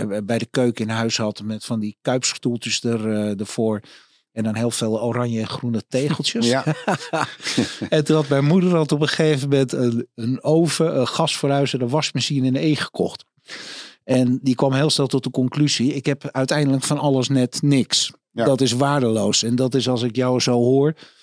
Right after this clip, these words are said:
Speaker 1: moet je dat dus zien te voorkomen. Dat je eigenlijk, eh, dat heel goed analyseert, doorpakt, maar ook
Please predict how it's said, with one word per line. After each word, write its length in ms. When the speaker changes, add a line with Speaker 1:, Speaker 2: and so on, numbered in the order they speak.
Speaker 1:
moet 220
je 120
dat 200
dus 160
zien 160
te 120
voorkomen. 600
Dat 180
je 100
eigenlijk, 480
eh, 240
dat 240
heel 240
goed 320
analyseert, 720
doorpakt, 500
maar 140
ook 240